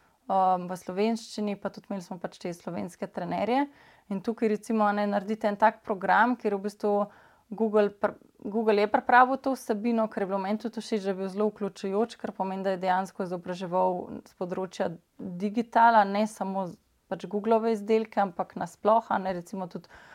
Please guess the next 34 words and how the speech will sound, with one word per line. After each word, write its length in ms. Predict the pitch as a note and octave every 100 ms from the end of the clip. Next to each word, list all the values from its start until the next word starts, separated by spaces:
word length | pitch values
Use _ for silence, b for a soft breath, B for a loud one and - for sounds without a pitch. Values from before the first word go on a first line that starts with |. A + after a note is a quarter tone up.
| B -
uporaba 460 | F3 F#3+ F#3 F#3
socialnih 760 | F3+ F3 - G3+ G3 F#3+ F3+ F3+
omrežij, 520 | F3+ F3+ F3+ E3+ F3
a 160 | D#3+ F3
ne, 180 | F3 F3 -
ehm, 460 | - E3+ D#3+ E3 D#3 - b b b b b _
in, 380 | - F3+ F3 -
in 180 | F#3 F3
podobno. 580 | F3+ F#3 G#3+ A#3+ B3 A#3 b b b b b _
In 380 | G3 G3 F#3+ F#3+
je 60 | F#3
tudi 180 | G#3+
zajemal 320 | F#3+ F#3+ F#3+ F3+
pač 220 | E3+ F3
druge 280 | G#3+ B3+ B3
produkte. 720 | A#3+ A3+ C4 - - A3 A3+ B B B B
No, 100 | G3+
in 80 | G#3+
tukaj 240 | G#3+ A#3+ A#3
smo 200 | A3 G#3
recimo 380 | G3+ A3 G3+ G3 F#3 F#3
mogli 360 | G3 G3 G3 F#3
pripraviti 540 | G3+ - F#3 F#3 G3
od 140 | F#3+
tega, 260 | - F3+ F3
da 100 | E3+
se 140 | E3+
je 40 | E3+
bilo 140 | E3
pač 220 | E3 E3+ -
treba 260 | E3+ F3
prevesti 640 | F#3+ G#3+ F3+ F3+ F3+ F3 -
slovenske 440 | F3 F3 E3+ -
primere, 760 | G3 G#3+ F#3+ F#3 F3+ F3 F3